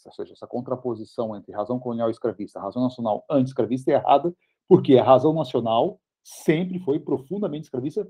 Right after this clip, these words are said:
já de saída. A despeito desse erro da tese geral, né, ele tem uma assertiva precisa no que se refere à lei do ventre livre.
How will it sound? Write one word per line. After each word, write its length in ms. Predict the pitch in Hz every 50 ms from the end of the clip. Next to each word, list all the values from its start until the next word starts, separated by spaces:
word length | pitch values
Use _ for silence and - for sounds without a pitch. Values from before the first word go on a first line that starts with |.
| _ _ -
já 320 | 110 95 87 113 117 120
de 120 | 123 131
saída. 340 | - - 208 170 120 95 - _ _ _ _ _ _ _ _ _ _ _ _ _ -
A 100 | - 139
despeito 420 | 143 131 - - 202 214 233 220 -
desse 280 | 185 180 185 - 165
erro 160 | 156 139 131
da 100 | 127 123
tese 300 | 127 - 123 113 107 98
geral, 400 | 95 120 123 127 156 180 143 131 _ _
né, 180 | - 123 143 139 - _ _ _ _ _ _ _ _ _ _
ele 160 | - 156 143
tem 140 | 143 139 170
uma 80 | 175 180
assertiva 420 | 180 - 185 - - - 175 190 185
precisa 680 | 190 - 220 220 226 185 185 - - - 185 185 139 123
no 120 | 120 113
que 80 | - _
se 120 | - 139
refere 300 | 127 135 135 131 131 139
à 40 | 131
lei 180 | 123 127 127
do 80 | 120 117
ventre 180 | 123 127 127 -
livre. 240 | 131 110 98 92